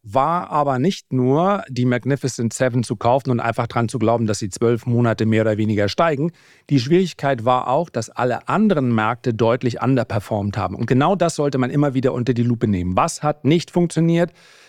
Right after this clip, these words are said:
Was ist möglicherweise ein vorübergehender Trend? Was ist aber auch etwas, eine Strömung, eine Entwicklung, ein Markt, ein Basiswert, mit dem es immer schwierig ist, Geld zu verlieren?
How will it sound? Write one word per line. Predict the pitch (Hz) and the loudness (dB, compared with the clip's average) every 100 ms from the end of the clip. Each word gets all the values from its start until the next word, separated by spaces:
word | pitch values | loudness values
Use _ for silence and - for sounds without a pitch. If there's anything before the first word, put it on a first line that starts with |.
| _ | _
Was | 131 139 | -2 -2
ist | - 131 | 0 2
möglicherweise | 135 123 123 113 117 117 | 2 2 0 2 0 0
ein | 113 113 | -2 -4
vorübergehender | - 113 165 160 135 139 139 131 | -4 0 2 2 2 0 2 -2
Trend? | - 131 135 135 - - - _ - | -2 -2 0 -4 -12 -20 -20 _ -2
Was | 127 156 | -2 0
ist | 160 | -2
aber | 143 131 113 | 0 0 0
auch | 127 | 0
etwas, | - 135 - 127 - - | 0 -4 0 -2 -2 -8
eine | 117 117 | -2 -2
Strömung, | - - 123 170 165 139 | -4 0 2 4 2 0
eine | 123 127 | -2 -2
Entwicklung, | 113 - 147 - 139 147 | -2 -2 -2 0 0 0
ein | - 120 | -2 -2
Markt, | 110 113 131 151 - | 2 2 2 0 -6
ein | 113 117 | -6 -2
Basiswert, | 113 120 147 131 - 127 127 - _ | 0 0 0 -4 -2 -2 -2 -8 _
mit | 131 120 | -6 0
dem | 143 127 | 0 0
es | - _ | -4 _
immer | 185 214 208 | 2 4 2
schwierig | 185 - 147 147 143 | -2 -2 0 0 -2
ist, | 87 - | -4 -4
Geld | 120 123 - | 0 0 -2
zu | 104 | -10
verlieren? | - 101 95 92 | -4 -2 -2 -4